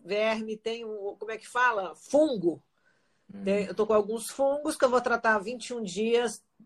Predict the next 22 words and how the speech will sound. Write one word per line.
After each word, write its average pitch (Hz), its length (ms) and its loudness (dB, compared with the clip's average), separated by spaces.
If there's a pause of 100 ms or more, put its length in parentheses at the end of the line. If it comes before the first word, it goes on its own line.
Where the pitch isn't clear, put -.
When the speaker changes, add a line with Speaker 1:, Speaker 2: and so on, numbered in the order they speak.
(300)
Speaker 1:
tentando 196 480 -2
tirar 202 400 2
isso, 240 400 -4
pra 254 140 -2
depois 240 460 2
entrar 233 400 0
com 240 60 -4
os 233 140 -6
probióticos, 220 920 2
né, 208 200 -6
que 214 100 -16
precisa. 202 580 -4
Meus 190 120 -6
probióticos 208 580 0
tão 208 140 -4
baixos. 196 640 0 (460)
É, 185 340 2
eu 196 140 2
tenho, 214 480 0 (380)
é, 180 360 0
eu, 170 800 -4 (380)
o, 160 500 -2